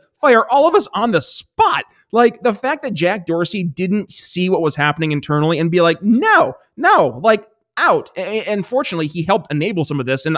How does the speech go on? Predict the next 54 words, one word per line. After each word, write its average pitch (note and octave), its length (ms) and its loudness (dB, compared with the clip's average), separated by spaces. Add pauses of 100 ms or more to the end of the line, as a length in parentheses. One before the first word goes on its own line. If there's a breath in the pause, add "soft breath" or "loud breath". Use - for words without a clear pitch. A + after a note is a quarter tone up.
you E3+ 100 0
know G3+ 140 2
what? G3+ 160 2
I D3+ 60 0
will D#3+ 180 -2
say, E3 320 -2 (460 soft breath)
he E3 180 0
has C#3+ 140 2
come F#3+ 340 0
to G3+ 80 -4
terms G3 340 -2
with C#3 80 0
that. C#3 140 0
I C3+ 80 0
think C#3+ 240 -4
he C#3 100 -2
has C#3 120 0
been C3+ 120 -4
talking D#3+ 380 0
about D3+ 280 0
this D3 200 2
in D3 100 0
mass, D3 300 2
like, C#3+ 340 -2
he D3 120 0
apologizes C3 800 0
for - 120 -6
the C3+ 100 -2
role C#3 240 2
he's C#3+ 160 0
played D3 360 2 (320 loud breath)
in, D3 200 4
in C#3+ 220 0
Web D3 240 2
two D#3+ 300 2
and, C3 120 -2
and C#3 360 -2
the C3+ 60 -2
centralization D3 880 0
of C3+ 260 2
the C#3 120 2
internet. C#3 420 -2 (240 soft breath)
And D3+ 380 2 (140)
you C#3+ 100 -2
know G3 100 4
what? A3 260 4 (380)
Thank B3 240 -2
you. G#2 220 -8
Thank F3+ 200 2
you A#3 80 0
for G#3 160 -6
saying G#3+ 280 0
that. B2+ 100 0
Like, D3+ 160 0